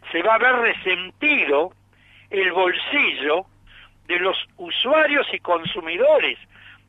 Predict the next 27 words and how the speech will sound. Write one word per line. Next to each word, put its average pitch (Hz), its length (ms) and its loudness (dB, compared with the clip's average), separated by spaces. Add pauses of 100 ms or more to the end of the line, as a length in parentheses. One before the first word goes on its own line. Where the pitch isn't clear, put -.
de 127 120 -8
nuestro 123 360 -6
país. 117 400 -8 (420)
Bueno, 185 240 2
yo 294 160 2
vengo 320 280 0
sosteniendo, 190 840 0 (540)
esto 196 460 0
lo 190 100 4
he 180 60 2
sostenido, 180 800 0 (500)
eh, 147 220 -6
cuando 139 300 0
fui 180 160 -2
diputado 170 640 0
nacional 147 640 0
durante 135 520 -4
doce 160 420 2
años, 180 440 2 (440)
y 139 80 -8
lo 143 140 0
he 185 100 2
sostenido 175 680 0
en 151 60 0
las 131 180 0
audiencias 147 600 0
públicas 220 640 2